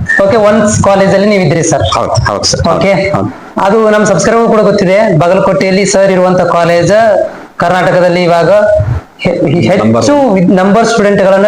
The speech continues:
Speaker 1: ಟಾಪರ್ ಗಳನ್ನ ಮಾಡಿರುವಂತ ಕಾಲೇಜ್
Speaker 2: ಹೌದು ಸರ್.
Speaker 1: ಸರ್ ಇರುವಂತ, ಅವ್ರ ಟೀಮ್ ಇರುವಂತ ಕಾಲೇಜ್. ಸರ್, ಇದೆಲ್ಲ ಎಲ್ಲ ಕಡೆ ಸಿಗುತ್ತಾ? ಇಲ್ಲ, ಹೌದಾ ಸರ್? ಆಮೇಲೆ ನೀವು ಕೂಡ ಎಲ್ಲ ಕಡೆ ಸಿಗುವುದಿಲ್ಲ. ಓಕೆ ಸರ್, ಇವಾಗ ನೀವು ಹುಡ್ಕೊಂಡ್ ಬಂದಿದ್ದೀನಿ ಸರ್ ನಾನು ಈಗ, ನೀವು ಬಾಗಲಕೋಟೆಯಲ್ಲಿ ಇಲ್ಲ.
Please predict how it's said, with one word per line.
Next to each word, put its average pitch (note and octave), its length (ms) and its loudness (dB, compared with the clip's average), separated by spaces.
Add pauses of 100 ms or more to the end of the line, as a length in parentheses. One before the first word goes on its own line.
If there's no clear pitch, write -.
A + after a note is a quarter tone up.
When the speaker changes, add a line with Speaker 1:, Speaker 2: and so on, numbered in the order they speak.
(100)
Speaker 1:
ಟಾಪರ್ F3 280 0
ಗಳನ್ನ F#3 200 2
ಮಾಡಿರುವಂತ E3+ 440 0
ಕಾಲೇಜ್ D#3+ 500 0 (200)
Speaker 2:
ಹೌದು G#3 180 0
ಸರ್. - 180 -2
Speaker 1:
ಸರ್ G3+ 420 2
ಇರುವಂತ, F#3+ 320 2
ಅವ್ರ G3+ 260 0
ಟೀಮ್ F#3 220 2
ಇರುವಂತ F3 280 0
ಕಾಲೇಜ್. D#3+ 420 0 (540)
ಸರ್, G#3 180 0
ಇದೆಲ್ಲ F#3+ 300 0 (340)
ಎಲ್ಲ G3 180 2
ಕಡೆ G#3 200 0
ಸಿಗುತ್ತಾ? E3+ 720 -2 (260)
ಇಲ್ಲ, D3 180 0 (200)
ಹೌದಾ D3+ 260 0
ಸರ್? - 380 0 (220)
ಆಮೇಲೆ G#3+ 260 0
ನೀವು A3+ 220 0
ಕೂಡ A3+ 120 0
ಎಲ್ಲ G3 220 2
ಕಡೆ F#3+ 180 0
ಸಿಗುವುದಿಲ್ಲ. D#3 500 0 (640)
ಓಕೆ E3 160 0
ಸರ್, - 560 -2
ಇವಾಗ A#3 280 2
ನೀವು A3+ 360 2
ಹುಡ್ಕೊಂಡ್ A3+ 320 2
ಬಂದಿದ್ದೀನಿ G#3+ 240 2
ಸರ್ G3+ 100 2
ನಾನು F3+ 140 0
ಈಗ, D#3 140 0 (260)
ನೀವು F#3+ 140 2
ಬಾಗಲಕೋಟೆಯಲ್ಲಿ G3 560 2
ಇಲ್ಲ. F#3 180 2